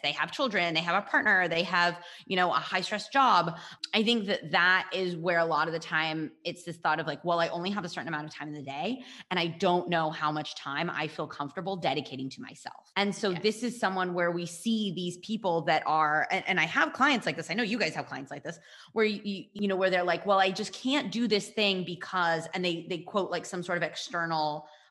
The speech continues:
Speaker 1: external barrier. You know, for example, like, "Oh, well, I can't stop working at this time because I have this much amount of work," or, "I can't, you know, take this day off because my boss is demanding this," or,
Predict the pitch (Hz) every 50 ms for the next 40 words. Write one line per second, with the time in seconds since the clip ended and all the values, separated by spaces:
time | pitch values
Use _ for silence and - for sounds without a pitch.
0 | - - 165 - - - 202 185 175 165 160 151 - - 151 214 208 196 175 160
1 | 135 123 - - - - - - - - - 190 185 180 175 - 208 214 214 196
2 | 175 202 175 180 175 175 170 - - 247 220 220 202 - 180 190 185 - - 254
3 | 262 254 247 247 - - - - - - 226 196 185 - 196 190 180 196 185 180
4 | 156 160 170 165 - - 233 220 196 180 170 175 165 190 170 165 156 165 160 160
5 | 156 151 - - 151 - - - - 170 156 160 - 160 143 143 139 135 151 160
6 | 156 135 87 - - - _ _ - - - _ 185 190 185 175 175 175 - 165
7 | 175 180 170 - - 226 220 214 208 202 208 - - - - - 208 202 185 175
8 | - - 214 - - 196 190 180 - 180 165 165 - 202 226 202 180 175 175 -
9 | - - 185 - - - 175 160 160 165 165 165 - - _ 196 185 170 175 156
10 | 160 165 170 160 165 156 147 139 139 135 143 156 175 143 143 - - - - 175
11 | 165 165 156 160